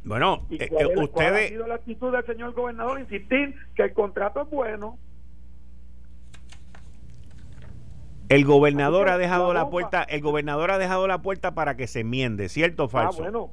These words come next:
Speaker 1: No, te
Speaker 2: ha
Speaker 1: pregunto.
Speaker 2: empezado, sí, siempre lo ha hecho, siempre
Speaker 1: Pues,
Speaker 2: lo ha hecho y tengo que admitirlo.
Speaker 1: pues
Speaker 2: Pero
Speaker 1: entonces,
Speaker 2: ahora,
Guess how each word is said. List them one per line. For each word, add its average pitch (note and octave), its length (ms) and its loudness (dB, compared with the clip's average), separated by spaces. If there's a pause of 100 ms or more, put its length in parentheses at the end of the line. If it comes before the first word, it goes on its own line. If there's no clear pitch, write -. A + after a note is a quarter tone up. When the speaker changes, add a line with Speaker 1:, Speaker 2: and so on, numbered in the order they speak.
(100)
Speaker 1:
No, E3+ 120 6
te D#3+ 100 6
Speaker 2:
ha F3 60 6
Speaker 1:
pregunto. C#3+ 260 4
Speaker 2:
empezado, C4+ 380 0 (380)
sí, D#3+ 220 -2
siempre A#3 360 0
lo G3 120 -2
ha F3 80 -2
hecho, D#3+ 240 -6
siempre G3 220 2
Speaker 1:
Pues, D3 120 2
Speaker 2:
lo G#3 60 2
ha - 40 0
hecho A#3 120 -8
y - 40 -6
tengo F#3+ 200 -6
que A3+ 80 -6
admitirlo. G3 560 0 (100)
Speaker 1:
pues C3+ 220 0
Speaker 2:
Pero F#3 140 4
Speaker 1:
entonces, G3+ 360 4
Speaker 2:
ahora, F#3+ 240 -4